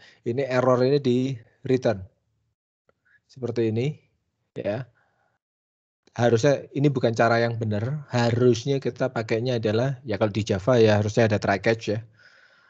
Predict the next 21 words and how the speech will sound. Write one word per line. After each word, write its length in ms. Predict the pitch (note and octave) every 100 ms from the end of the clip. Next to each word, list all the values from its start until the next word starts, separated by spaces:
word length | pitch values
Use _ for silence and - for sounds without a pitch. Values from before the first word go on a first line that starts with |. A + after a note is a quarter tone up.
| _
Tapi 320 | - G2+ C3+ A#2+
tolong 240 | A2+ A#2+
diperhatikan 560 | A#2+ G#2+ G#2+ A2+ A2+ G#2+
juga 240 | G#2 G#2+ -
banyak 260 | A2 A2+
orang 380 | A#2 G#2+ C3 C3+
yang 160 | B2+ A#2+
langsung 320 | A#2 A2+ B2
try 240 | A2+ A#2
catch, 400 | G#2+ C#3+ D3 - - _ _ -
catch-nya 400 | A#2 - D3 C#3
cuma 240 | C#3 B2+
di 240 | B2 A#2+ - _ _ -
i 240 | D3+ C#3+
print 480 | C#3+ - C3 B2 A#2+
stick 240 | C3 B2
trace 320 | - A#2 A2
gitu 160 | - G2+
ya. 160 | G2+ A2
Tapi 240 | - A2+ B2+
tidak, 320 | A#2 G#2+